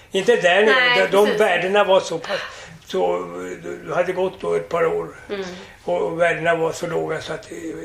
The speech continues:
Speaker 1: den hade lyckats då. Så vi var ju inbokade på jobb hela förra året.
Speaker 2: Ja.
Speaker 1: Men, eh, det sprack. Äntligen.
Speaker 2: Ja.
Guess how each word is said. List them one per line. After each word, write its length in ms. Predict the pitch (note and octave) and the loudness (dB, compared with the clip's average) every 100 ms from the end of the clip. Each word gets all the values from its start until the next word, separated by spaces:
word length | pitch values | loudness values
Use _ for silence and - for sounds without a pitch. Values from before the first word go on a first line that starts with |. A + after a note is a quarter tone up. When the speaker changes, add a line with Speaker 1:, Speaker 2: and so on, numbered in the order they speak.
| E3 | -10
Speaker 1:
den 140 | G#3 | -6
hade 320 | F#3+ A3 - A3+ | -4 -4 -4 -6
lyckats 680 | G#3+ A3+ G3 - F#3 - | -4 -2 -2 0 0 0
då. 80 | - - | -8 -8
Så 80 | F#3+ | -6
vi 140 | E3 F3 | -4 0
var 180 | G#3+ A#3+ | 2 2
ju 300 | B3+ B3+ B3 | 0 -2 0
inbokade 640 | A3+ F#3+ E3 G3 G3+ G3+ | 0 0 0 0 0 -2
på 160 | - F#3+ | -2 -2
jobb 260 | F3 E3+ | -2 -2
hela 200 | F3 E3+ | -4 -4
förra 300 | D#3+ F3 D#3+ | -4 -2 -2
året. 280 | D3+ D#3+ G3 | -4 -8 -10
Speaker 2:
Ja. 60 | G#3+ F3+ F3+ G3 - - - - - - | -12 -12 -16 -20 -20 -20 -20 -20 -20 -4
Speaker 1:
Men, 300 | E3+ E3+ E3 | 0 2 2
eh, 160 | D#3+ | 2
det 80 | F3+ | -2
sprack. 420 | F#3+ E3+ - - - - - - - - - - | -4 -6 -6 -12 -18 -20 -20 -20 -20 -20 -20 0
Äntligen. 560 | A2+ - - F#3 G3 F3 - - | 2 2 -2 -4 -6 -8 -14 -20
Speaker 2:
Ja. 60 | - | -10